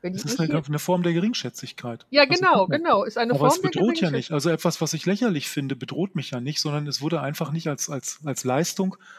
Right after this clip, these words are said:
Speaker 2: wahrgenommen. Also dieser lächerliche Versprecher, Schalke null, äh, <laughs> null fünf, ähm, wurde zum, zum Anlass genommen, eben diese, diese gesamte Person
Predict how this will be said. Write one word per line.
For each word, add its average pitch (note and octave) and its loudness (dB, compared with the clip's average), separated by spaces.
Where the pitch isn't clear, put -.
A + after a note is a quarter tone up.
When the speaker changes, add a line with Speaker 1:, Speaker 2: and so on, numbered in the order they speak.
Speaker 2:
wahrgenommen. D#3 0
Also C3 -6
dieser C3+ 0
lächerliche F#3 0
Versprecher, - -4
Schalke D3 -4
null, C3+ -4
äh, B2+ 0
<laughs> - -16
null D#3+ -2
fünf, - 0
ähm, C3 0
wurde C#3+ 0
zum, C#3 -2
zum C3+ -6
Anlass F3 4
genommen, F#3+ 2
eben D3 -2
diese, D3+ 0
diese C#3+ -6
gesamte D#3 2
Person F3 -2